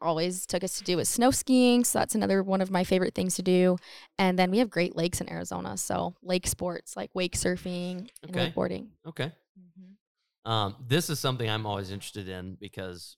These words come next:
Speaker 2: uh, Estes Park, they always have a lot of queens at that
Speaker 1: Yes.
Speaker 2: rodeo. So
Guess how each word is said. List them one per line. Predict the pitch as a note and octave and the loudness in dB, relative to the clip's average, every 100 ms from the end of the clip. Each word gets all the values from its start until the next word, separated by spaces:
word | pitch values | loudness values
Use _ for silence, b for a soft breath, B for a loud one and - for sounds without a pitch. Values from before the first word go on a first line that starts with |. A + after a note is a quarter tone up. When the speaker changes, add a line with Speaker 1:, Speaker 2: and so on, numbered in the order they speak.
| _ | _
Speaker 2:
uh, | F#2+ F#2 E2+ D#2 D2 _ _ _ _ B2 | -14 -10 -10 -12 -16 _ _ _ _ -6
Estes | B2+ A#2 | -6 -8
Park, | - A2 F#2+ - | -4 -2 -2 -6
they | G2 | -4
always | G2 F#2+ | -2 -2
have | G#2 F#2+ F2 - | -4 -6 -8 -10
a | |
lot | G2 G2 F#2+ | -4 -2 -2
of | - | -6
queens | G#2+ F#2 F2+ - - | -8 -8 -10 -12 -14
at | F2+ | -10
that | F#2 E2+ | -8 -6
Speaker 1:
Yes. | G#2 | -6
Speaker 2:
rodeo. | G#2 F#2 E2+ E2 - | -6 -6 -8 -12 -10
So | - B2+ A2+ G#2+ | 0 4 4 2